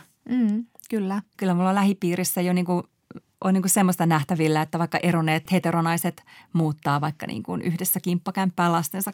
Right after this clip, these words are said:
Speaker 2: kanssa.
Speaker 1: Niin, ja ylipäätään se, että olisi mahdollista haaveilla, oli se sitten niin kuin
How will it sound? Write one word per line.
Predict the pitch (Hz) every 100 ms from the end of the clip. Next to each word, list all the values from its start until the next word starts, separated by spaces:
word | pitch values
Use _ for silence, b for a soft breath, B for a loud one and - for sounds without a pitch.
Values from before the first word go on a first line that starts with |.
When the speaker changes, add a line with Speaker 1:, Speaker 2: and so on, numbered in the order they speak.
| -
Speaker 2:
kanssa. | 190 202 - 208 B B B B B B B
Speaker 1:
Niin, | 294 320 285
ja | 262 247 - 254
ylipäätään | 262 240 233 208 208
se, | 220 196
että | - 180 -
olisi | - 196 190
mahdollista | 220 226 180 175 180
haaveilla, | 208 226 185 165 151 151
oli | 190 180
se | 180
sitten | 196 196 170
niin | 160 160
kuin | 160 151 -